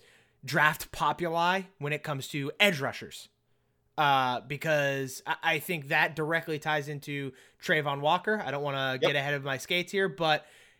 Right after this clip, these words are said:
Speaker 1: he is the fastest riser on draft boards I've
Speaker 2: Unreal.
Speaker 1: seen
Speaker 2: Unreal.
Speaker 1: since Baker Mayfield.
Speaker 2: See
Speaker 1: Like, he is, and, and he, this guy doesn't play quarterback.
Speaker 2: I, I wanted to touch on him because, er, two months ago, whenever it was, mock drafts, he was a popular,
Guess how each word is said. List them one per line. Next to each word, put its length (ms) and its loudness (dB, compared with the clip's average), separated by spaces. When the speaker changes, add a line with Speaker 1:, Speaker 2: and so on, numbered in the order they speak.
Speaker 1:
he 460 2
is 120 -2
the 100 0
fastest 600 8
riser 520 4
on 200 0
draft 340 2
boards 280 -4
I've 240 0
Speaker 2:
Unreal. 120 0
Speaker 1:
seen 440 -4
Speaker 2:
Unreal. 200 2
Speaker 1:
since 300 2
Baker 400 6
Mayfield. 520 -2
Speaker 2:
See 300 -2
Speaker 1:
Like, 220 4
he 180 0
is, 140 0
and, 160 4
and 160 10
he, 100 0
this 160 4
guy 140 6
doesn't 220 0
play 120 4
quarterback. 680 2
Speaker 2:
I, 180 4
I 80 8
wanted 320 8
to 80 4
touch 300 2
on 160 2
him 120 0
because, 600 2
er, 160 4
two 160 2
months 300 2
ago, 200 4
whenever 320 4
it 80 2
was, 300 4
mock 260 2
drafts, 320 2
he 100 -4
was 140 0
a 60 4
popular, 680 4